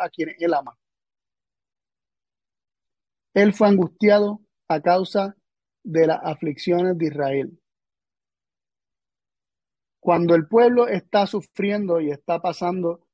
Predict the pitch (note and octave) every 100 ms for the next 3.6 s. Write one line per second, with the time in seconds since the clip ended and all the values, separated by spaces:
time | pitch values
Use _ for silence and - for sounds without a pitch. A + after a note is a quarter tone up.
0 | _ - D#3+ D#3 F3+ F3+ F3+ F#3 E3+ D#3
1 | F3 G3 F3 F3+ F#3+ G3+ F#3 G3 E3 G#3
2 | B3 G#3 G3 E3 G3 G3 E3 F3 E3+ E3+
3 | C4 C#4 G#3+ A3+ B3